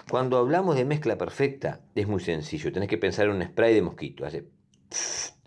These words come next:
pft. El spray de mosquito tira una estela muy fina de, del veneno, ¿verdad? Y si nosotros le recostamos un encendedor, se va a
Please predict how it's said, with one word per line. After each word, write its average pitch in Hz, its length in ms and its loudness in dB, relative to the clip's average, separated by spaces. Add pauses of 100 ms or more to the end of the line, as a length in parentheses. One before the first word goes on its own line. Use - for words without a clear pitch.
(220)
pft. - 380 -8 (960)
El 113 160 4
spray 147 260 6
de 160 80 6
mosquito 131 640 0
tira 113 380 4
una 92 580 0
estela 101 500 2
muy 127 160 2
fina 143 560 0 (220)
de, 73 320 -4
del 73 220 -2
veneno, 69 420 -4
¿verdad? 107 300 -2 (400)
Y 92 100 -4
si 95 120 -4
nosotros 147 440 2
le 131 80 6
recostamos 107 600 0
un 104 100 -2
encendedor, 107 600 0 (200)
se 80 180 -2
va 82 400 0
a 85 320 -4